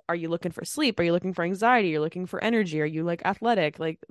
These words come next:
figure out which breath, like, what you're looking for here. Next one Emma talked about is the box breathing, the cycle of slowly inhaling,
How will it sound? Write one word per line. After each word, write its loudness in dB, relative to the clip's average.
figure 0
out 6
which -2
breath, -4
like, 0
what 2
you're 0
looking -2
for 0
here. 2
Next 2
one 2
Emma 2
talked 0
about 2
is -4
the -8
box 2
breathing, 0
the -14
cycle -2
of -4
slowly 2
inhaling, 2